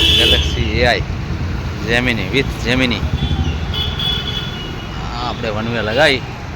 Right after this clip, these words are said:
હવે જઈશું ઘેર. છે અને ભાઈ ઘરે જ જવું હોય તો શું થાય, ઘરે ગયા તો આ જો લાઇટ બાઇટ બમ્પર બમ્પર નીકળી ગયો મોટી ગાડીના ટાયર.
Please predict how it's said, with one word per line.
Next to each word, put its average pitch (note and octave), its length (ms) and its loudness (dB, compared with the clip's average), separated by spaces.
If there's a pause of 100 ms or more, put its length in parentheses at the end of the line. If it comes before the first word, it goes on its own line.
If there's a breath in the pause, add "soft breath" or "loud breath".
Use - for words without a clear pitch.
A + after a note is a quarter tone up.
(480)
હવે G2+ 240 -4
જઈશું A2 360 0 (300)
ઘેર. G2 240 0 (640)
છે F#3 220 6
અને F#3 260 6
ભાઈ E3 280 8
ઘરે F#3+ 180 10
જ - 40 8 (120)
જવું - 160 10
હોય F3+ 140 10
તો E3+ 120 8
શું - 120 8
થાય, C3+ 260 8
ઘરે F3 160 8
ગયા D3+ 260 6
તો C#3 80 6
આ C#3 80 6
જો D3+ 160 6 (840)
લાઇટ C#3+ 280 10
બાઇટ C#3+ 240 4
બમ્પર C#3+ 300 4
બમ્પર C3+ 300 2 (220)
નીકળી C#3 400 4
ગયો F#2+ 140 2 (800)
મોટી C#3 280 4
ગાડીના A#2+ 280 6
ટાયર. A#2+ 260 6